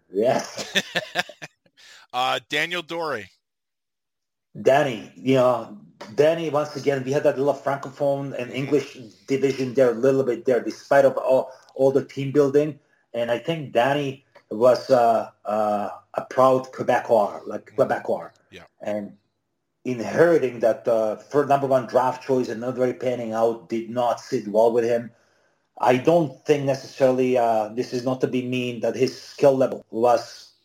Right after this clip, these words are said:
Speaker 1: there to be, uh, what he was built to be, and, and it was tough to be carrying that, you know. Uh, he was not a bad guy. I mean, I never got to know him.
Speaker 2: Right,
Speaker 1: He
Speaker 2: right.
Speaker 1: didn't really, uh, he didn't really, uh,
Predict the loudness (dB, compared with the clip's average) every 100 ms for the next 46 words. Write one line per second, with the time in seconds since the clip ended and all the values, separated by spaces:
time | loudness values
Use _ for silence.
0 | _ _ -18 2 4 6 4 -2 -4 -4
1 | -2 -2 -4 -18 _ _ _ _ _ 0
2 | 2 4 4 4 2 2 2 0 -4 0
3 | 0 0 -4 -4 -6 0 0 0 -2 -4
4 | -2 -2 -4 -6 0 2 2 -2 -8 -8
5 | -12 _ -12 -8 -6 -8 -10 _ _ _
6 | -2 0 -2 -4 0 4 6 6 4 0
7 | 4 2 4 2 4 2 -2 -8 -4 -2
8 | 0 2 2 0 2 2 0 -10 _ -18
9 | -14 -12 -6 -6 -4 -4 -2 0 2 4
10 | 2 -2 -12 _ _ _ -12 -6 -2 0
11 | 0 0 2 2 0 -2 0 2 2 2